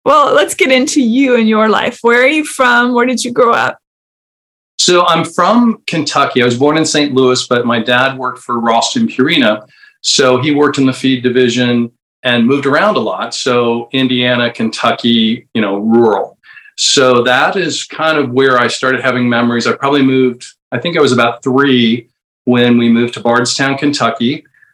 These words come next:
Speaker 2: a very small town at the time. It might have had seven thousand people. And, uh, it is also the heart of the Bourbon Trail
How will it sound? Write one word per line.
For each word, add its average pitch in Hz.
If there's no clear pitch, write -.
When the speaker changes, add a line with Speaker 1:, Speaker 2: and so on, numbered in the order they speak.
Speaker 2:
a 104
very 120
small 135
town 123
at 113
the 117
time. 117
It 113
might 113
have 110
had -
seven 113
thousand 113
people. 107
And, 117
uh, 98
it 127
is 120
also 123
the 117
heart 135
of -
the 110
Bourbon 139
Trail 101